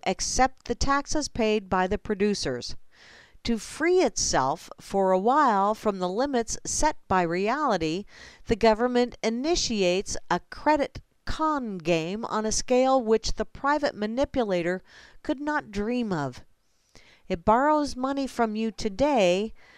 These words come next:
which is to be repaid with money it will borrow from you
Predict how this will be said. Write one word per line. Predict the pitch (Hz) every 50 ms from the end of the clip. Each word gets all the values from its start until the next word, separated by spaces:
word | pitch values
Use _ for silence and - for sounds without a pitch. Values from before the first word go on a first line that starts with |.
| - - _ -
which | - 269 294 - -
is | 320 320 320 - -
to | - 320
be | 254 294 294 269
repaid | 277 285 262 - - 208 202 190 185 180 180 185 185 - -
with | - 185 202 202 - 196
money | 214 226 254 269 254 226 220 226 -
it | - 208 208 175
will | 214 220 220
borrow | 190 165 185 165 160 165 180 196 190
from | - - 233 220 196
you | 170 156 151 156 170